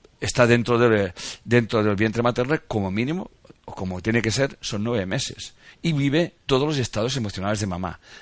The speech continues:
El papá aquí complementa. Papá tiene que ser un hombre plenamente consciente de que el estado emocional que él está proyectando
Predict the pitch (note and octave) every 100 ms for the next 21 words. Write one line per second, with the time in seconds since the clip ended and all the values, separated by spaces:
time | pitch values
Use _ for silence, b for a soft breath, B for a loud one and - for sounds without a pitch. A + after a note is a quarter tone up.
0 | B G#2+ - G#2+ F3+ - G#3+ - B2 G2
1 | G#2 F#2+ E2+ C#2+ - - _ b b -
2 | G#2 E3 F#3 E3+ D3+ D#3+ D3+ C3+ A2+ -
3 | F3+ F#3 D#3 D3+ A2+ - F#2+ F2 - D3+
4 | D3 F3+ B B B A2 C3+ D3 C3 C#3+
5 | B2+ - F#3+ G#3 F3+ C#3+ A#2 A2 F#2+ -
6 | D#3+ C3+ - B2+ C3+ B2 G#2+ B2+ G#2 F2+